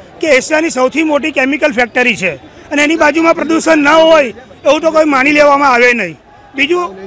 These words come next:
એ શહેરથી ઘણી દૂર છે અને પક્ષકારોને, સ્ટાફને તથા એડવોકેટોને તથા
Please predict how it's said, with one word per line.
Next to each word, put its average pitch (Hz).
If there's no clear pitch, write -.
એ 320
શહેરથી 294
ઘણી 285
દૂર 302
છે 226
અને 320
પક્ષકારોને, 320
સ્ટાફને 302
તથા 269
એડવોકેટોને 311
તથા 302